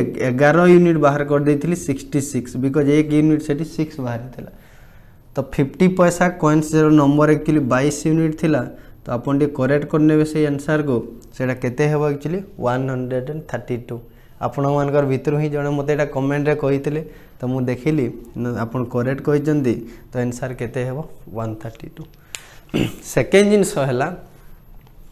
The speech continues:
ମୁଁ ଆଜିଠୁ ଯେତେ ବି ଭିଡ଼ିଓ ଅପଲୋଡ଼ କରିବି, ଯୋଉ ଦିନ ଯୋଉ କନସେପ୍ଟ ପଢ଼େଇଥିବି,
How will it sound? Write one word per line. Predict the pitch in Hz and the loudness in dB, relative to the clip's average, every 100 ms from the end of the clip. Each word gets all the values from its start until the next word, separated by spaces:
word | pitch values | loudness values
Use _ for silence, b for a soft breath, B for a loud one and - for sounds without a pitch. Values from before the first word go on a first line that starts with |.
| b b b b b - - - | b b b b b -20 -16 -4
ମୁଁ | 190 | 0
ଆଜିଠୁ | 185 143 185 190 | 2 4 2 4
ଯେତେ | 208 151 - 196 | 4 4 4 4
ବି | 208 | 6
ଭିଡ଼ିଓ | 196 196 190 202 147 | 6 6 6 4 4
ଅପଲୋଡ଼ | 135 151 180 | 4 4 4
କରିବି, | 180 139 120 113 117 - - - - - - - - - - 131 120 | 2 0 0 -2 -4 -10 -12 -16 -16 -18 -20 -20 -20 -18 -14 -8 0
ଯୋଉ | 151 185 | 4 4
ଦିନ | 185 208 202 208 156 | 6 4 4 0 2
ଯୋଉ | 139 165 | 4 4
କନସେପ୍ଟ | 175 175 170 170 170 - | 2 2 2 2 -2 0
ପଢ଼େଇଥିବି, | 139 127 131 131 143 160 | 0 2 0 0 -2 -2